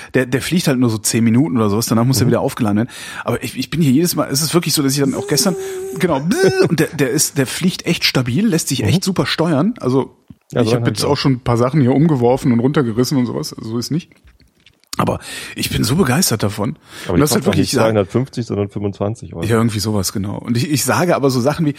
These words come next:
Speaker 1: Ah ja, ich komm gleich, ich flieg nur noch eine Runde. <laughs> Das ist total super.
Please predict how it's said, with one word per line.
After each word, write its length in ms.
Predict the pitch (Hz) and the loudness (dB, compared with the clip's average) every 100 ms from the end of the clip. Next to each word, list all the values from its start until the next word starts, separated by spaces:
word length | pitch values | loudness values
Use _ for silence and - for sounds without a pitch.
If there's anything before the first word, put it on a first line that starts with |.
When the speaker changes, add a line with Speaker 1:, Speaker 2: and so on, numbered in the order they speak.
| - - | -8 -12
Speaker 1:
Ah 160 | - 190 | -2 0
ja, 80 | 202 | 0
ich 120 | - | 0
komm 180 | - 214 | -2 0
gleich, 240 | 190 190 - | 2 0 -2
ich 120 | - | -4
flieg 320 | - 214 - | 0 -2 0
nur 120 | 190 170 | 0 2
noch 200 | 170 - | 2 4
eine 80 | 165 | 4
Runde. 460 | 160 170 202 269 - | 4 2 2 0 0
<laughs> 40 | 554 466 - 453 440 427 427 - - 494 | 0 0 -2 -8 -12 -12 -10 -10 -8 -6
Das 160 | - - | -4 0
ist 60 | |
total 560 | 370 349 - 320 269 269 | 0 0 -2 -2 -2 -2
super. 380 | 240 233 165 | -2 -2 -2